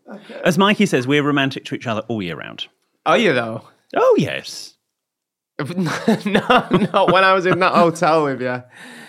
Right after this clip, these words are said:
Speaker 2: Really?
Speaker 1: It's the least romantic thing I've heard for two nights.
Speaker 2: What?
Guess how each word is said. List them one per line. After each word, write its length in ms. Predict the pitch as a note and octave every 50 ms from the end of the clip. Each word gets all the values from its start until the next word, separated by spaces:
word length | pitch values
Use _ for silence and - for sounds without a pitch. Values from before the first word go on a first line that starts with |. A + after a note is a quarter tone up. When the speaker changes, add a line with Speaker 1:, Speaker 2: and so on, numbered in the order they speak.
| - - A#2
Speaker 2:
Really? 240 | A#2 A#2+ B2+ D#3+ C#4
Speaker 1:
It's 60 | F4
the 80 | D3+ D#3
least 360 | E3+ F#3 G3 G3+ G3+ - F3+
romantic 540 | G3+ G3 G3 G3 G3+ F#3+ E3+ - F3+ - E3+
thing 180 | E3+ D#3+ D3
I've 100 | C#3+ C3+ C#3
heard 360 | C#3 C3+ C3+ C3 C3+ - -
for 120 | - C3+
two 340 | C3 - - - E3 D3+ C#3+
nights. 640 | C#3+ C#3 C#3 C#3+ C3+ A#2+ - - - - _ _ _ _ _ _ _ _ _ _ _ _ _
Speaker 2:
What? 280 | D#3+ D3+ G2+ E2+ -